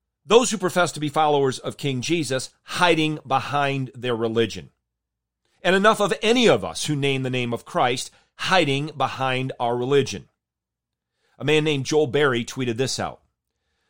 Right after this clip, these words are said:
"Let the N H L have a Christian nationalism night and make everyone wear jerseys that say, 'Christ is Lord,'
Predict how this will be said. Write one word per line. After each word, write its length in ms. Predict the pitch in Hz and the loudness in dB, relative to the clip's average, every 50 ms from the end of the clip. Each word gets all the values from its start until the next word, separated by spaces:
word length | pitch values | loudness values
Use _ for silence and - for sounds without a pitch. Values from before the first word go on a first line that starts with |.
| _ _ _ | _ _ _
"Let 180 | 139 175 220 - | -2 0 0 0
the 180 | 269 247 208 - | -4 -8 -2 0
N 120 | 175 175 | 0 0
H 220 | 175 165 156 - 156 | 2 0 0 0 2
L 220 | 151 147 143 147 | 2 4 4 2
have 260 | 127 123 139 135 123 135 | 0 2 2 2 2 0
a 140 | 131 127 120 | -4 -6 -6
Christian 680 | - - - 190 180 - - 180 165 156 151 135 135 | -8 -6 -4 -4 -4 -4 -4 -4 -6 -6 -6 -6 -2
nationalism 720 | 127 139 156 160 - - 143 120 110 101 98 92 - 95 90 | 0 0 0 0 0 -2 -2 -2 -2 -4 -4 -6 -8 -10 -8
night 380 | 90 85 90 107 143 - - _ _ _ | -8 -6 -8 -8 -8 -12 -16 _ _ _
and 120 | 139 143 | -6 0
make 240 | 147 151 156 151 - - | 2 2 0 0 0 0
everyone 480 | 170 180 175 202 202 190 180 170 160 156 | 0 2 2 2 0 2 0 0 0 2
wear 160 | 156 147 135 | 2 2 2
jerseys 600 | 117 - 135 156 165 151 131 131 120 113 95 92 | 0 -2 -2 -2 -2 -2 -2 -4 -6 -6 -4 -6
that 140 | 107 104 - | -8 -8 -6
say, 300 | - - 117 110 110 104 | -4 -2 -2 0 -2 -4
'Christ 640 | - - - - 170 170 175 175 - - - - - | -6 -12 -10 -2 0 0 0 0 -2 -6 -10 -8 -6
is 280 | 156 135 127 104 104 | -4 -4 -4 -6 -6
Lord,' 520 | 123 170 208 185 120 101 98 101 117 135 | -2 0 0 0 0 0 -2 -4 -4 -6